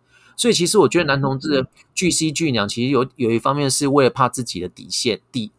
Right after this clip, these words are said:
底啊，被，被翻出来，是这样来的。对。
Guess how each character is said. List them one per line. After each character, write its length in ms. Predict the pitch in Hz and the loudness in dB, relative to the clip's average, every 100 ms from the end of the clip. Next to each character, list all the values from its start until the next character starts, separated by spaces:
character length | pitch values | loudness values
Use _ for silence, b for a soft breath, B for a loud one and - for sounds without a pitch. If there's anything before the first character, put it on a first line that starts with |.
| _ _ _ | _ _ _
底 220 | 123 101 | -6 -4
啊， 100 | 95 | -4
被， 140 | 95 123 - | 0 -2 2
被 100 | 135 | 0
翻 240 | - 113 | 4 2
出 200 | 110 - 104 | 0 -2 -2
来， 240 | - - _ _ _ _ _ _ _ - | -2 -6 _ _ _ _ _ _ _ -20
是 140 | - | -12
这 120 | 131 | 0
样 160 | 135 98 | 0 0
来 140 | - - | -6 -12
的。 200 | - 69 _ _ _ _ _ | -16 -16 _ _ _ _ _
对。 240 | - 104 | -8 -8